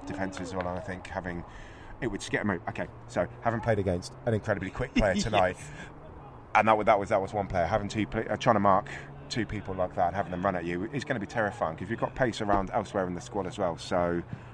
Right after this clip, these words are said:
Speaker 1: um, yeah, it's, it's exciting.
Speaker 2: Yeah. Did you, um, like the way that we managed to hold back any jibes about Zlatan or anything to do with the Irish crack or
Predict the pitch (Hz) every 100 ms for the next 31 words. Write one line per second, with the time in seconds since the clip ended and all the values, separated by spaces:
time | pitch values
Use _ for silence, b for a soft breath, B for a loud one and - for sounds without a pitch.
0 | B 104 95 90 90 85 - - - 139
1 | 123 98 - 123 - - - - - -
2 | - 147 - - 104 85 78 - - -
3 | - - - 135 135 143 143 139 135 131
4 | - - 131 131 135 131 127 123 120 117
5 | - B B B - 123 110 107 - -
6 | 120 107 101 - - - - - 113 107
7 | 110 98 - 95 98 101 95 - - 98
8 | 98 98 95 - 92 82 90 95 92 -
9 | 113 101 98 104 113 - 120 113 110 113
10 | - 139 135 139 131 127 127 127 123 120
11 | 123 120 113 - - - 135 139 - 139
12 | 131 127 127